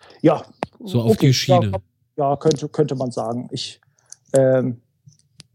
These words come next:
Speaker 1: bin da aber wirklich seit etlichen Jahren sowas von raus.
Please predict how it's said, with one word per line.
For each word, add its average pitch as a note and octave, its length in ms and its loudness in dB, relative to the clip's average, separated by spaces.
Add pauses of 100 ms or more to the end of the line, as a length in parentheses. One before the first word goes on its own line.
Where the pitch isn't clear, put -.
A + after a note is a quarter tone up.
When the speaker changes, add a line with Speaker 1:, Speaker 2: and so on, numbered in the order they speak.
(200)
Speaker 1:
bin C3+ 160 4
da C#3 140 2
aber B2+ 380 -2
wirklich C3+ 600 0
seit - 540 0 (560)
etlichen C#3+ 560 0
Jahren C3+ 220 2
sowas D3 320 2
von C3 160 -2
raus. A#2+ 480 -2